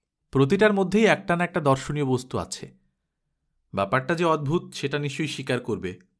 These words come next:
কি ধরনের দর্শনীয় বস্তুর কথা বলছেন? আচ্ছা, ধারাবাহিকভাবেই বলি। পূর্ব দিকে ওই যে, যেখানে একটু নিচুতে অনেক গাছ জন্মেছে,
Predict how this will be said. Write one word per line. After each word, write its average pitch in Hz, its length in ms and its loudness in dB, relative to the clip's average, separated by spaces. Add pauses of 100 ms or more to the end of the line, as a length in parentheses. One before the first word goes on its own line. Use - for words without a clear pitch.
(1900)
কি 185 120 -2
ধরনের 202 400 4
দর্শনীয় 196 400 4
বস্তুর 208 280 0
কথা 196 220 -2
বলছেন? 202 360 -4 (2000)
আচ্ছা, 160 200 0
ধারাবাহিকভাবেই 151 760 4
বলি। 95 360 -8 (720)
পূর্ব 233 280 2
দিকে 120 380 -2
ওই 254 300 2
যে, 110 240 -4 (680)
যেখানে 139 360 2
একটু 170 160 -2
নিচুতে 170 440 2
অনেক 143 480 2
গাছ 139 240 4
জন্মেছে, 151 520 2